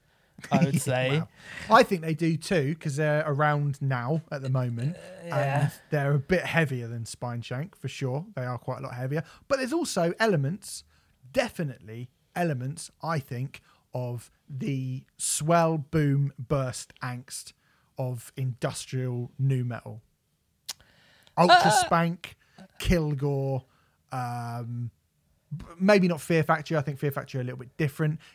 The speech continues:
Speaker 1: Uh-huh.
Speaker 2: Yeah, Skinny Puppy and those sort of bands, that all happened. Gra-, Gravity Kills, that sort of thing. Uh, you know, I, I don't think, I,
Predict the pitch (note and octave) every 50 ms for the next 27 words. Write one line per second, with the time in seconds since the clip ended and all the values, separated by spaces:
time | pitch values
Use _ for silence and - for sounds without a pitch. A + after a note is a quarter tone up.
0 | _ - C3+ A#3 A#3 A#3+ A#3 - - - - A3 G#3 G#3 G3+ - - G#3+ F#3 -
1 | - F#3+ F3+ F3 F3 F3+ F3+ E3 - - F#3 D#3 C#3 - F3+ F3 F3 F3 F3 E3+
2 | - - - - _ _ _ - F3 D#3+ - D#3+ D#3 D3 C3 F3+ E3+ C3 - -
3 | E3+ D#3+ D#3 D3+ - _ - F3+ D#3+ - D#3+ C#3 - F3+ E3 D#3 F3 E3 C#3+ -
4 | - F3 E3 D#3+ D#3 D#3 - - _ - - _ _ - - G#3 G#3 E3+ - F#3
5 | F3+ D#3 - - D#3+ D#3 D3+ D3+ C3+ _ _ _ _ _ _ _ _ _ _ _
6 | _ _ _ _ _ _ _ _ _ _ _ _ _ _ _ _ _ - B3+ B3+
7 | - - - - _ - C#4+ D#4+ D4 C4+ C4+ C4+ D4+ - C#4+ C4+ - - - E4+
8 | D#4+ - - C#4 C4+ C4+ - - - _ - A3 A#3+ B3+